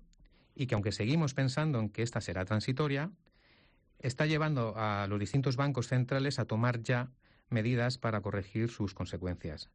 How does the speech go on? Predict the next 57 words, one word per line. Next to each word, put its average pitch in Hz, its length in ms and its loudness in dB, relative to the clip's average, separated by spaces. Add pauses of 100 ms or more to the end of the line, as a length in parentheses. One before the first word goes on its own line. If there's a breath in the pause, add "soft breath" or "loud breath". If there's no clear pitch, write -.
sin - 200 -2
dejar 104 260 2
de 110 120 2
lado 113 180 2
las 107 160 0
medidas 113 440 2
para 98 180 -2
hacer 95 180 -4
frente 98 240 -4
a 101 40 -2
los - 100 -8
efectos - 280 -10
de - 80 -12
la - 80 -12
pandemia. - 400 -20 (380 loud breath)
Lo 107 80 2
más 131 100 4
destacado 139 540 0
o 107 80 -2
lo 98 100 -2
más 117 160 0
relevante 123 600 0
en 98 80 -4
los 95 120 -4
pocos 113 280 -2
días 143 260 0
que 95 100 -4
llevamos 107 460 0
del 113 160 0
año 147 320 2 (380 loud breath)
es 127 120 -2
la 139 80 2
publicación 127 560 0
de 127 80 0
las 104 180 -4
actas 110 420 -2
de 95 80 -6
la 85 100 -4
fed 87 160 -8 (300 loud breath)
de 101 100 2
la 98 80 0
semana 101 220 0
pasada, 87 400 -6 (400 loud breath)
en 123 120 2
la 127 60 4
que 127 100 0
se 131 80 -2
anunciaron, 120 420 2
entre 104 200 0
otras 123 220 -2
cosas, 131 520 0
la 104 140 0
ya 113 140 2
conocida 113 440 2
aceleración 92 540 -4
del 98 160 0
tapering, 143 420 0